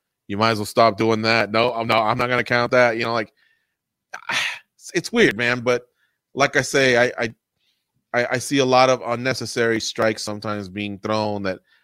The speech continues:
have no effect, and I think they're just so exhausted. Maybe they're in fight or flight mode, but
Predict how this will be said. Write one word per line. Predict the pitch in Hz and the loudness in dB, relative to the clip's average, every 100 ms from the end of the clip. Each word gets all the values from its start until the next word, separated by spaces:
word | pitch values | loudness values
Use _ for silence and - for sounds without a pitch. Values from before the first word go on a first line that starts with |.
| _ | _
have | - 123 127 131 120 | -8 0 2 2 0
no | 117 | -2
effect, | 107 - 117 117 107 | -2 0 2 2 0
and | 104 | -8
I | 95 | -8
think | - 123 | -8 -8
they're | 113 | -6
just | 104 107 | -6 -8
so | 110 | -4
exhausted. | 101 92 104 107 104 110 | -4 0 2 2 0 -6
Maybe | 98 101 101 | -6 -6 -4
they're | 95 92 | -4 -4
in | 90 _ _ _ _ _ - | -8 _ _ _ _ _ -8
fight | 113 101 | -4 -2
or | |
flight | 95 113 117 110 | -2 0 0 0
mode, | 110 110 104 | -2 -2 -4
but | 101 92 | -4 -4